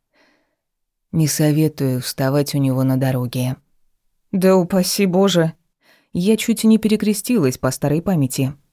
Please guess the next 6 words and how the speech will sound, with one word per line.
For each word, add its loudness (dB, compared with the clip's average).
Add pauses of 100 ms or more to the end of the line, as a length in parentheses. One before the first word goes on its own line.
(380)
Нервный 2
какой. -2 (600)
Пусть -4
живет 2
сто 2
лет, 2